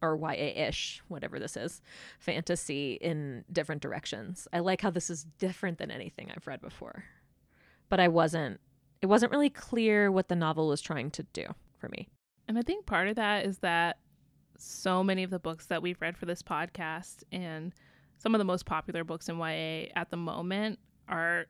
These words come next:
Speaker 2: trying to tell us something. Like, there seems to be an underlying message that we're supposed to get from the story, and it's dealing with bigger social issues. And this book doesn't seem to be doing any of those things.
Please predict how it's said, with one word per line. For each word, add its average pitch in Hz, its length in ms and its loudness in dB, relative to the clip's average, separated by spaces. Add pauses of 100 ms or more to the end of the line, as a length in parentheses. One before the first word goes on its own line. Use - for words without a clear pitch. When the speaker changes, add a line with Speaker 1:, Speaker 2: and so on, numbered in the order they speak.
(300)
Speaker 2:
trying 180 280 0
to 202 100 -6
tell 180 320 -2
us 233 160 0
something. 247 640 -2
Like, - 140 -6 (300)
there 175 140 -2
seems 185 200 -4
to 175 80 -6
be 170 80 -4
an 170 120 -4
underlying 165 460 -6
message 196 460 -6
that 165 140 -4
we're 185 80 -2
supposed 180 320 -6
to 175 40 -6
get 165 160 -6
from 185 120 -6
the 170 100 -6
story, 165 340 -4
and 165 80 -4
it's 175 120 -8
dealing 165 320 -6
with 165 180 -8
bigger 160 480 -4 (380)
social 190 500 0
issues. 170 800 -4 (320)
And 185 180 0
this 254 160 0
book - 240 -2
doesn't 247 260 4
seem 214 200 0
to 208 100 -4
be 202 160 -4 (140)
doing 180 260 0
any 214 160 0
of 220 60 -2
those 214 220 -4
things. 208 360 -2